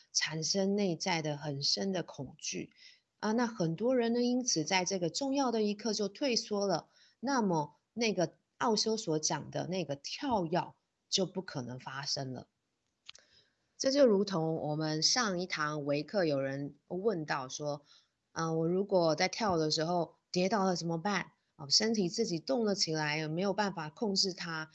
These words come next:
可是我因为很害怕失控或是受伤。”那，那这种状况呢，就是反而你让你的身体非自主性停了下来，所以那个跳跃就不会发生。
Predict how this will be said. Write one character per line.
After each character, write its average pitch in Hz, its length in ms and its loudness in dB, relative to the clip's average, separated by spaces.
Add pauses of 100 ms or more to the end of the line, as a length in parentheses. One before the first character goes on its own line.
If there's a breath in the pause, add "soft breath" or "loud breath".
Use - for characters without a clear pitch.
(100)
可 170 80 -10
是 226 140 2
我 175 120 2
因 185 120 -2
为 196 120 0
很 143 200 -8
害 180 280 -2
怕 165 380 -6 (140 loud breath)
失 165 240 6
控 165 240 -4
或 156 100 0
是 156 140 0
受 151 340 4
伤。” 147 360 -2 (540 loud breath)
那， 214 380 0
那 233 80 -2
这 233 160 4
种 175 160 4
状 175 240 0
况 156 300 -4
呢， 139 100 -2
就 165 140 -2
是 170 120 0
反 156 200 -4
而 139 100 -2
你 139 120 -4
让 160 220 0
你 139 40 -4
的 131 80 -6
身 175 340 8
体 143 160 -6
非 208 300 0
自 202 180 -2
主 127 160 -6
性 143 320 4
停 139 220 -6
了 143 100 0
下 151 320 0
来， - 240 -8 (220 loud breath)
所 - 120 4
以 220 100 4
那 220 120 0
个 185 80 2
跳 180 320 0
跃 165 160 2
就 240 180 -2
不 147 140 -6
会 147 160 -2
发 139 320 -10
生。 131 380 -2